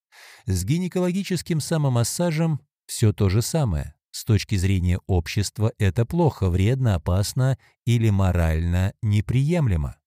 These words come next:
С физиологической точки зрения это полезно и эффективно. На одной чаше весов общественное мнение, а на другой физиология и польза.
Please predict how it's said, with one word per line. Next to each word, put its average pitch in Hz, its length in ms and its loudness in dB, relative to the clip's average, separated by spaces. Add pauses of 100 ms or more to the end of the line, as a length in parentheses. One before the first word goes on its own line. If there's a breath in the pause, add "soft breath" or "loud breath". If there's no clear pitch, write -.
(300 loud breath)
С - 140 -10
физиологической 107 1120 0
точки 151 340 0
зрения 143 640 2 (260)
это 185 240 -2
полезно 120 600 2
и 104 420 -2
эффективно. 143 800 -2 (380 loud breath)
На 104 240 2
одной 139 280 2
чаше 131 380 0
весов 110 520 2
общественное 98 880 2
мнение, 104 680 2 (240 soft breath)
а 139 80 4
на 156 100 2
другой 156 320 2
физиология 107 1300 0 (180)
и 90 160 0
польза. 98 640 -2